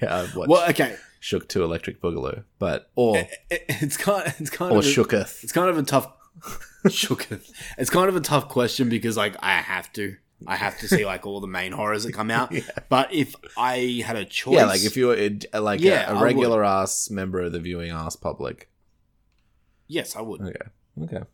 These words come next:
Speaker 2: I'd check it out. I, I enjoyed this enough. I enjoyed it more than what I didn't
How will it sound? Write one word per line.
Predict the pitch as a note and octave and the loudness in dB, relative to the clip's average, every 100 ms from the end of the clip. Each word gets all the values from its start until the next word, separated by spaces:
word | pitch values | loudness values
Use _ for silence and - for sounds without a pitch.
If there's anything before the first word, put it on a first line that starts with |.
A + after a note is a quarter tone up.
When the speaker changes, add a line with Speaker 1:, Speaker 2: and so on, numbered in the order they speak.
| _ _ B2+ | _ _ -8
Speaker 2:
I'd | C3 | -6
check | C#3+ C3+ | -6 -6
it | G2+ | -8
out. | F2 F2+ | -10 -4
I, | C#3+ E3 F3+ | 0 0 0
I | D#3 E3 | 0 0
enjoyed | D#3+ D3+ D#3 | 0 2 2
this | D3 C3 | 2 -4
enough. | B2 B2+ B2 A#2 - - - | -4 -2 0 0 -2 -18 -6
I | D3 | -4
enjoyed | D#3+ G#3+ A3 | 6 6 6
it | G#3+ | -2
more | D3 C3 C3 C3+ C3 B2+ - - | -6 0 4 6 6 2 -2 -8
than | A#2 A#2 | -6 -4
what | A#2 A2+ | -2 -2
I | G#2+ | -2
didn't | G2+ G2+ D#2+ | -6 -8 -8